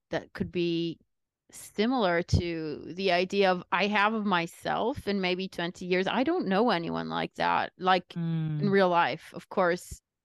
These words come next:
Speaker 1: And I think that's also something maybe that, you know, made all this discomfort kick in, because there are no women around me that are older, that are
Speaker 2: Mm.
Speaker 1: really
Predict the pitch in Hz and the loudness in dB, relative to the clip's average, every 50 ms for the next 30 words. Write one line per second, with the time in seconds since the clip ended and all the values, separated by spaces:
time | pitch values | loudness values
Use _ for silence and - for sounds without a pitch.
0 | _ _ - 185 175 175 180 - - 190 214 240 - 277 254 - 202 185 180 - | _ _ -4 -2 -2 -2 -4 -4 -2 -2 0 0 0 -2 0 2 2 0 0 -2
1 | 170 - 160 170 175 - 180 180 - - 170 165 _ - 180 175 170 170 170 180 | -6 -4 -4 -4 -4 -8 -12 -8 -6 -8 -8 -8 _ -6 -6 -6 -6 -6 -8 -6
2 | 180 185 180 180 180 175 170 175 175 175 - _ _ _ _ _ _ _ _ _ | -4 -4 -2 -2 -2 -2 0 0 0 -2 -4 _ _ _ _ _ _ _ _ _
3 | _ _ _ _ _ - 185 185 175 170 170 165 170 175 170 175 175 170 160 170 | _ _ _ _ _ -6 -6 -4 -4 -4 -4 -4 -4 -2 -2 0 0 0 0 0
4 | 170 175 175 180 165 170 175 - - - - - - - - _ _ _ _ _ | -2 -2 -2 -2 -4 -4 -4 -8 -20 -20 -20 -20 -20 -20 -20 _ _ _ _ _
5 | _ _ - 208 196 - - - 185 175 180 - - 196 180 - - - 185 - | _ _ -2 -2 -2 -2 -2 -2 -2 -2 -2 0 -2 -2 -2 0 -2 -2 -2 0
6 | - 196 185 185 190 196 - - 226 208 196 233 233 233 214 214 226 240 240 233 | 0 0 0 0 0 -2 -4 -4 -6 0 2 4 6 6 6 6 6 4 4 2
7 | 226 214 214 220 226 220 220 196 196 190 190 180 165 170 170 170 170 170 170 170 | 2 2 4 4 2 2 2 2 0 0 0 -2 -4 -4 -4 -4 -2 -2 0 0
8 | 175 175 170 175 170 - 170 180 190 _ _ _ _ _ - - 170 170 156 165 | -2 -2 -4 -6 -6 -6 -6 -8 -10 _ _ _ _ _ -2 0 2 2 0 0
9 | - - 185 185 190 180 175 175 175 175 175 175 175 165 170 175 175 170 160 170 | 0 0 0 0 0 0 0 0 2 2 2 0 0 0 0 0 0 0 -2 -2
10 | 160 156 160 156 151 139 - - 147 151 190 185 196 196 196 190 190 190 180 175 | 0 0 -2 -2 -4 -6 -8 -10 -12 -10 -6 -2 2 4 4 4 4 4 2 2
11 | 175 175 175 160 | 2 0 0 -2